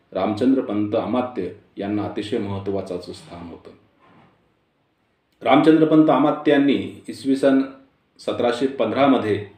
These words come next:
आज्ञापत्र नावाचा ग्रंथ लिहिला आहे. या ग्रंथ निर्मितीच्या पाठीमागची भूमिका, त्यांचा उद्देश जर पाहायचा ठरला तर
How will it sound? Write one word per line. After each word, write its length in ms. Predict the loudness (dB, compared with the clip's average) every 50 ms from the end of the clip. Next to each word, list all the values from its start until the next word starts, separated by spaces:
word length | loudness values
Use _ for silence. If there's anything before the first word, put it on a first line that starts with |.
| _ _ _ _ _ _ _ _ _ _ _ _ _ -8
आज्ञापत्र 720 | -6 -4 0 2 2 2 2 2 -2 -2 -2 -2 -2 0 0
नावाचा 440 | 0 -2 -2 -2 -2 -2 -2 -4 -4
ग्रंथ 360 | -2 -2 -2 -2 -2 -4 -4
लिहिला 360 | -4 -4 -2 -4 -4 -4 -4
आहे. 280 | -6 -6 -8 -12 -16 -20 -20 _ _ _ _ _ _ _ _ _ _ _ _ _ _ _ _ _ _ _ -2
या 360 | 2 4 4 4 4 2 -2 -8 -6 -4
ग्रंथ 320 | -2 -2 -2 -2 -2 2 2 2 2 2 -2 -6 -10 -18 _ _ _ _ _ _ _ _ _ -8
निर्मितीच्या 560 | -4 -2 0 0 0 0 0 0 0 0 0
पाठीमागची 600 | 0 0 -2 -2 -2 -4 -4 -4 -6 -8 -10 -10
भूमिका, 580 | -8 -4 -2 -2 -2 0 0 0 0 -2 -4 -10 -14 -18 _ -10
त्यांचा 260 | -10 -8 -8 -6 -4
उद्देश 520 | -4 -4 0 2 2 2 2 -2 -6 -6
जर 140 | -6 -6 -6
पाहायचा 380 | -6 -6 -6 -4 -4 -4 -4 -6 -6 -8 -14 -20 -20 _ _ _ _ _ -8
ठरला 360 | -4 -2 0 0 0 -2 -4 -8 -14 -20 _ _ _ _ _ _ _ _ _ _ _ _ _ _ -4
तर 300 | -2 -2 -2 -2 -6